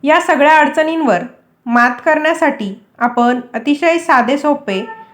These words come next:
आणि अचूक उपाय आजच्या व्हिडिओमध्ये बघणार आहोत.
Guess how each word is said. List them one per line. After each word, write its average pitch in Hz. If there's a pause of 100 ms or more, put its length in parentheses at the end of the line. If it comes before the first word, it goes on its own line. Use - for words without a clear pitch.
(120)
आणि 254
अचूक 247
उपाय 220 (180)
आजच्या 233
व्हिडिओमध्ये 277
बघणार 214
आहोत. 196